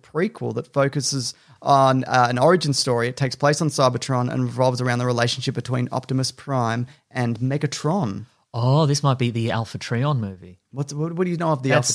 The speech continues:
Speaker 1: Alpha Trion?
Speaker 2: that's, that's Optimus Prime before he was Optimus Prime.
Speaker 1: Oh, yeah, 'cause
Speaker 2: I
Speaker 1: wasn't
Speaker 2: think
Speaker 1: he,
Speaker 2: that's his
Speaker 1: wasn't
Speaker 2: name.
Speaker 1: he like, "I'm just a regular
Speaker 2: "I'm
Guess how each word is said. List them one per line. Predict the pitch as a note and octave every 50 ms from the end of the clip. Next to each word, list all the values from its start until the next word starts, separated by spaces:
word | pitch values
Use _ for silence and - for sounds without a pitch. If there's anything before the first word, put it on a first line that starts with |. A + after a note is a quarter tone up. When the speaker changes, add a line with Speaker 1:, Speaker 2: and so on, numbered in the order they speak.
| -
Speaker 1:
Alpha | D3+ D3+ C3+
Trion? | A#2+
Speaker 2:
that's, | A2 -
that's | - D3 C#3 C#3 - - -
Optimus | C3+ C3 - B2+ A#2+ A2+ -
Prime | - B2+ A#2+ A2+
before | G#2 A2 - - A#2+ A2+
he | G#2+
was | G#2 A2
Optimus | G2+ - - G2+ G2 -
Prime. | - A2+ G#2+ G#2+ G2 F2+ -
Speaker 1:
Oh, | E3+
yeah, | F#3+ G3+ F#3
'cause | - F#3 -
Speaker 2:
I | F#3
Speaker 1:
wasn't | G3+ F3+ G3+ F#3
Speaker 2:
think |
Speaker 1:
he, | F#3
Speaker 2:
that's | D#3+ B2 - -
his | A#2+ -
Speaker 1:
wasn't | A3 B3 B3 A#3
Speaker 2:
name. | A3+ G#3
Speaker 1:
he |
like, | G3+ F#3 F#3 -
"I'm | A#3 B3 B3
just | B3+ B3 C4
a | A#3+
regular | G#3 G#3 B3+ B3 G#3+ A3 B3+ B3+ B3+ C4
Speaker 2:
"I'm | C4 C4 C4 C4 C4 A#3 A3+